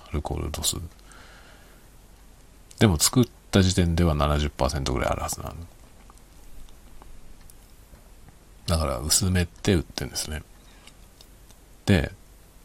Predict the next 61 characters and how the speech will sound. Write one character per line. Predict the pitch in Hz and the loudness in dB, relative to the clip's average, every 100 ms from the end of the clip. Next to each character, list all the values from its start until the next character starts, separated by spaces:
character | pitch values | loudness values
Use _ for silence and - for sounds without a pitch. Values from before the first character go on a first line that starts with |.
| - | -8
そ | - 98 78 | -2 0 0
う。 | - | 2
で | 90 | 2
ね、 | 82 65 | 2 2
そ | - 78 | 0 0
の | 76 | 0
ね、 | 73 - - - - - - - - - - - - - - | 0 0 -6 -16 -20 -20 -20 -20 -20 -20 -20 -20 -20 -16 0
ワ | 87 | 6
イ | 98 107 | 8 8
ン | 82 | 6
醸 | 78 69 | 4 0
に | 69 | 0
売 | 69 | -4
っ | |
て | - - | -4 -2
た | 69 | -2
ブ | 73 | 0
ラ | 71 | 0
ン | 73 | 0
デ | 73 69 | 0 -2
ー | |
に | 69 | -2
は | - | -4
そ | - 85 | -2 2
れ | 85 | 4
が | 80 | 4
全 | 90 | 2
部 | 80 | 2
書 | - | 2
い | 87 | 0
て | - | 0
あ | - | -8
っ | - - | -12 -6
て、 | - 57 - - - - - - - - - | -4 -4 -10 -20 -20 -20 -18 -18 -18 -20 -14
そ | - | -6
の | 78 | -4
銘 | 80 87 | 2 4
柄 | 87 82 | 4 4
ご | 80 | 2
と | - | -2
に | - | -6
ね、 | - - - - - - - - - - - - | -10 -12 -14 -20 -20 -20 -20 -20 -20 -20 -20 -8
四 | 92 87 | 0 0
十 | 87 90 | 0 -2
パ | - 90 | 2 2
ー | 82 | 2
セ | |
ン | 85 | -2
ト | 85 | 0
く | 87 | 0
ら | 78 | 2
い | |
に | 76 | 0
な | 76 | -2
る | 76 | -2
よ | |
う | 76 | -4
に | |
加 | - - | -4 -4
水 | - 95 87 | 0 2 2
し | - | 0